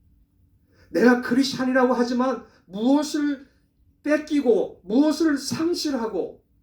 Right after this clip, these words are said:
무엇을 잊고 사는지를 다시 한번 기억해서 내가 너를 위해 몸을 찢고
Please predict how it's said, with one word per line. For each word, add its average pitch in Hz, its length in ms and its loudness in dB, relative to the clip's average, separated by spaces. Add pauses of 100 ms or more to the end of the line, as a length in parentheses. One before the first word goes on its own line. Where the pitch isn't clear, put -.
(340)
무엇을 294 640 0
잊고 254 360 -6
사는지를 214 840 -8 (380)
다시 - 280 -16
한번 156 320 -6
기억해서 117 600 -12 (1500)
내가 165 280 6
너를 160 300 2
위해 160 140 2
몸을 151 360 -4
찢고 147 600 -10